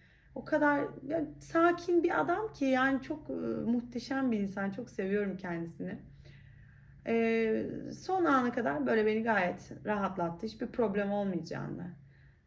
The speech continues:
e, söyledi. Zaten tavırları onu hissettiriyor size.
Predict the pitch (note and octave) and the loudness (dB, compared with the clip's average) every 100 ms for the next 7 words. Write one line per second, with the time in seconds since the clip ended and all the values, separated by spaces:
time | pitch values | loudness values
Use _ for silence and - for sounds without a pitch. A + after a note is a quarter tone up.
0 | - F#3+ F#3 F3 F3 F3 - - - F3+ | -8 -4 -2 0 -2 -4 -8 -8 0 0
1 | F#3 A#3 C4+ C4 A#3+ A#3+ A3+ A#3 B3 D4 | 2 -2 0 0 0 0 2 4 2 2
2 | B3+ A#3 - - D#3 - D3 C#3+ C#3+ E3 | 2 0 -2 -10 -12 -10 -8 -8 -6 -2
3 | D4 | -2